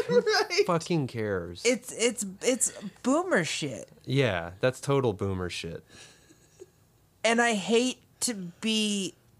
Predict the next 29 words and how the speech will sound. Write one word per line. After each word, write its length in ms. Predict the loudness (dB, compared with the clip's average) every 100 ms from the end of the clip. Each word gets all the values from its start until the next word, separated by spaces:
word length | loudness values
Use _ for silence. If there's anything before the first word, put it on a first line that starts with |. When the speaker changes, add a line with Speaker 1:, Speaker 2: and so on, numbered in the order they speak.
| -12
Speaker 3:
this, 600 | -6 0 2 2 0 -2 _ _ _ _ _ _ -4
I, 160 | 0 0
t-, 140 | -2
I 140 | 0 0
hate 380 | 2 0 0
to 100 | -4
take 380 | -4 -2 -2 -4
the 160 | -2 0
elitist 760 | 0 0 2 2 2 0 -4 -12 _ _ _ _ _ -10
line, 640 | 0 4 4 2 0 -6 _ -20 -2
but 400 | 4 6 4 0 0
I 160 | 2
remember 840 | 4 2 2 4 4 4 2 4 2
when 600 | 0 2 4 4 0 -4 -10
Facebook 840 | -4 0 2 0 -2 0 0 0
was 600 | -2 2 4 2 -2 -8 -12 -20 -20 -6
not 460 | 2 4 4 2 2
open 340 | 0 2 -2
to 80 | -2
the 100 | -2
world. 440 | 0 0 -2 -6 -18 _ _ _ -4
Speaker 1:
Yeah, 200 | -2 -2
Speaker 3:
When 280 | 0 0
Speaker 1:
yeah. 60 | 2
Speaker 3:
you 100 | 2
had 400 | 2 0 0 0
to 80 | -4
be, 600 | -2 -2 0 0 0 -4 _ _ _ 0
like, 280 | 0 0